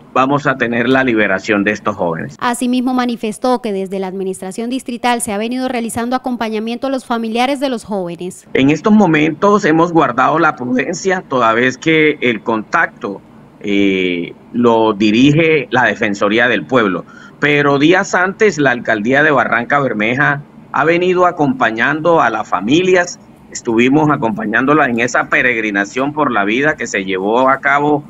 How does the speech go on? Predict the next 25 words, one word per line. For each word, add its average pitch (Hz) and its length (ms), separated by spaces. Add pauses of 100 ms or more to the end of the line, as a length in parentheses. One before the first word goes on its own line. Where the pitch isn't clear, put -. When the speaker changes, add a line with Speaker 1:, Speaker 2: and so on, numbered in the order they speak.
(320)
Speaker 1:
la 107 160
semana 110 440
anterior. 143 640 (340)
De 117 160
igual 117 260
forma, 143 320
las 131 160
familias 113 380
fueron 135 240
escuchadas 135 720
en 107 100
la 95 100
sala 135 360
de 110 120
juntas 131 360
de 107 100
la 98 60
alcaldía 127 640 (400)
y 139 140
nuestros 135 420
funcionarios 139 640
también 147 500
se 143 100
han 123 140
desplazado 131 920